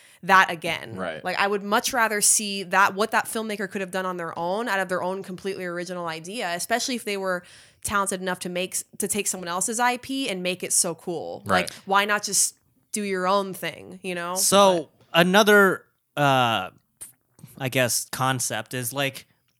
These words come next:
Speaker 3: going from animation to live action. That's a different story for me, at least. Is
Speaker 1: Yeah, I
Speaker 3: because,
Speaker 1: would agree.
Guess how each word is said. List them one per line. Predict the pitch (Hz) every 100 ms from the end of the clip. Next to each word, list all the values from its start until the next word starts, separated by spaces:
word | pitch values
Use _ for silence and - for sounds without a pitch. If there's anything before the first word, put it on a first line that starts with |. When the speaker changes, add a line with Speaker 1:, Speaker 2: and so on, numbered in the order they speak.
| _ _ - 131
Speaker 3:
going | 156 196 208
from | - 165 139
animation | 139 143 131 127 131 117
to | - 139
live | 127 123 117
action. | 120 123 110
That's | 113 120 127
a |
different | - 127 - 101 - _ _ _ _ _ _ _
story | - - 135 127 110
for | 101 127 127
me, | 135 107
at | 82 73
least. | 104 101 -
Is | 311
Speaker 1:
Yeah, | 262
I |
Speaker 3:
because, | 185 151 480
Speaker 1:
would | 240
agree. | 185 170 202